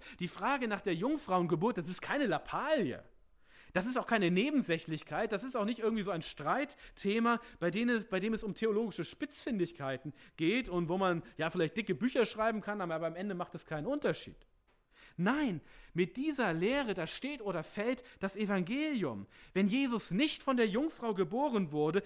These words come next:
dann ist er nicht Gottes Sohn. Dann ist er nicht der ewige Gott, vollkommen und ohne Sünde.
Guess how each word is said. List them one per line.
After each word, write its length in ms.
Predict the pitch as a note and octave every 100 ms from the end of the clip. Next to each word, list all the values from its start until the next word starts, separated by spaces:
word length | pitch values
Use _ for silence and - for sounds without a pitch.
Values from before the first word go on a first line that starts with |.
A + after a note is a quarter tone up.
| -
dann 140 | - A#3+
ist 200 | B3 -
er 80 | F#3
nicht 260 | F#3 -
Gottes 340 | G#3+ G#3 A3 -
Sohn. 320 | D#4 B3 A2 - _ _ _ - -
Dann 140 | A3 C4
ist 180 | B3
er 100 | G3+
nicht 320 | F#3 A3 B3+ -
der 120 | A#3+
ewige 360 | A#3+ A#3+ A#3+
Gott, 360 | G#3+ C#4+ C#4+ - -
vollkommen 580 | - F#3+ E3+ F#3+ A#3 A#3+
und 140 | G3+ G#3+
ohne 220 | G#3 G#3
Sünde. 500 | C4+ D#4+ A#3+ A#2